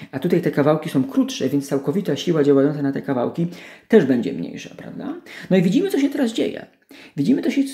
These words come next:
co się teraz dzieje. Ta ramka jest teraz rozciągana. Te siły teraz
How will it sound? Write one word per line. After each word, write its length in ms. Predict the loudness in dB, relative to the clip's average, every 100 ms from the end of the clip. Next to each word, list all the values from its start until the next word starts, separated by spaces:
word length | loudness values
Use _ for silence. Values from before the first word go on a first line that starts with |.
| -2
co 100 | 0
się 120 | 2
teraz 200 | 2 2
dzieje. 220 | 2 2
Ta 200 | 2 2
ramka 340 | 4 2 0 -4
jest 220 | -4 -4
teraz 220 | -4 -4
rozciągana. 920 | 0 2 2 2 -2 0 0 -2 -8 -14 _ -20 -20 _ _
Te 160 | 2
siły 340 | 2 2 2 2
teraz 480 | -2 -6 -8 -10